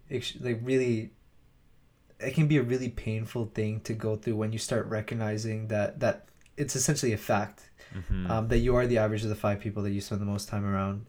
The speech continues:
Speaker 1: And
Speaker 2: <laughs>
Speaker 1: when you realize that the people that you're spending yourself, that you're surrounding yourself with aren't necessarily conducive towards getting you to where you wanna be,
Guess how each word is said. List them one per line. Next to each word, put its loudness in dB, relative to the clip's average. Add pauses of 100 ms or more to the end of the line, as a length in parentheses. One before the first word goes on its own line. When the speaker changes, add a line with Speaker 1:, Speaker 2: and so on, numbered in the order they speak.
Speaker 1:
And -2 (220)
Speaker 2:
<laughs> 10
Speaker 1:
when 2
you 2
realize 6
that 2
the 0
people 0
that 0
you're 2
spending 0
yourself, 0
that 0
you're 2
surrounding 2
yourself -2
with -2
aren't 0
necessarily 0
conducive -2
towards -4
getting -2
you -6
to -6
where 0
you -2
wanna -2
be, -2